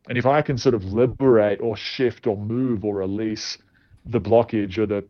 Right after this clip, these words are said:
the part of my body that feels, like, ashamed about the whole thing, the story in my head or the worry about, "Oh my God, I really shouldn't do this,"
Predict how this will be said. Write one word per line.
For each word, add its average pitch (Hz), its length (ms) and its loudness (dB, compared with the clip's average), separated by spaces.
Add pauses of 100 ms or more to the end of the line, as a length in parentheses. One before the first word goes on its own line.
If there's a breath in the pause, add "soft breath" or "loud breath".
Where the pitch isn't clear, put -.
the 110 100 -4
part 117 260 0
of 110 60 -4
my 101 100 -4
body 110 280 -2
that 101 160 -8
feels, 107 300 -6
like, 95 140 -10
ashamed 120 560 -2
about 92 260 -6
the 104 80 -8
whole 98 200 -6
thing, 95 340 -10 (1120 loud breath)
the 123 160 0
story 147 480 10
in 117 100 6
my 104 160 2
head 113 280 6
or 107 80 2
the 107 80 2
worry 113 400 2
about, 113 240 -2
"Oh 131 100 -6
my 131 140 -6
God, 131 300 -6
I - 20 -6
really 127 240 -4
shouldn't 123 260 -10
do 120 140 2
this," 113 200 -2